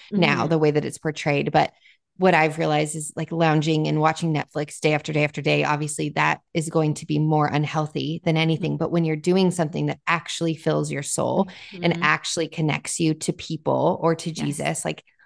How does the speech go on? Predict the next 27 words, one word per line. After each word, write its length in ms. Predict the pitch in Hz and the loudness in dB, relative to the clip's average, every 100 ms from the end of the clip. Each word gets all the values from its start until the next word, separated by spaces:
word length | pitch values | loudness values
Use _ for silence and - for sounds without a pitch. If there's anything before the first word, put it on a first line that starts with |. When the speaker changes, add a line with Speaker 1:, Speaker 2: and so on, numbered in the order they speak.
| _ - | _ -6
Speaker 1:
that 260 | 175 170 185 | 2 4 4
is 160 | 175 | 2
what 140 | 165 156 | 0 -2
this 140 | 151 | -4
creativity 680 | - 156 147 156 156 147 147 | -2 -2 -2 -2 -2 -2 -4
is 180 | 151 147 | -6 -2
doing. 400 | 202 247 160 - | 4 4 4 0
And 140 | 165 156 | -2 0
so 120 | 180 | 0
it 120 | 160 | 2
is, 100 | 160 | 0
Speaker 2:
Yeah. 60 | 165 | -4
Speaker 1:
it's 160 | 165 - - - | -10 -12 -6 2
healthy. 480 | 285 - - 113 | 2 2 -2 0
And 100 | 135 | 2
it 80 | 180 | 2
Speaker 2:
Yeah. 80 | - | 2
Speaker 1:
actually, 640 | 185 196 175 175 160 160 - _ - | 0 0 -4 -2 -2 -4 -12 _ -2
as 160 | 165 | 0
you 80 | 165 | 2
mentioned, 500 | 156 180 180 156 156 - | 2 2 2 0 0 -6
pours 400 | _ 180 175 165 | _ 2 4 2
back 280 | 165 151 156 | -2 -4 -2
out 240 | 151 - | -2 -2
onto 260 | 143 147 147 | -4 -4 -6
your 80 | 143 | -6
family. 420 | 156 139 - | -6 -6 -6